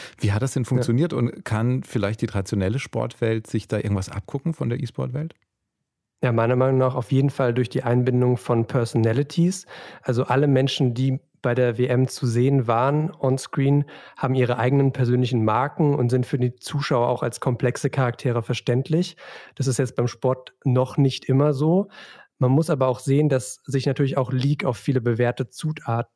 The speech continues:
Speaker 2: Zutaten aus anderen, ja, sag ich mal, Events, äh, zusammensetzt. Die Weltmeisterschaft in League of Legends hat sehr viel von dem Super Bowl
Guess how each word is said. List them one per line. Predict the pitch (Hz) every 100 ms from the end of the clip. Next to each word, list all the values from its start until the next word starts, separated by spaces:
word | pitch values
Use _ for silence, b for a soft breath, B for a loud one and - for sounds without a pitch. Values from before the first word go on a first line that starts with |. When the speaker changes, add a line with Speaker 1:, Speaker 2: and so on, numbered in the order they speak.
| _
Speaker 2:
Zutaten | - 156 135 120 135 123
aus | 127 120 -
anderen, | 135 139 135 117 113 113 113 - _
ja, | - 113 107
sag | 113
ich | 113
mal, | 120 117
Events, | 117 120 123 120 - - B B B B
äh, | 120 117
zusammensetzt. | - 127 120 139 123 110 104 - - _
Die | 127 113
Weltmeisterschaft | 127 - 127 135 - 131 - - B B B
in | - 131
League | 127
of | 131
Legends | 131 127 131
hat | - -
sehr | 127 131
viel | 135
von | 131 - 120
dem | 117
Super | - 156 170
Bowl | 135 147 151 156 165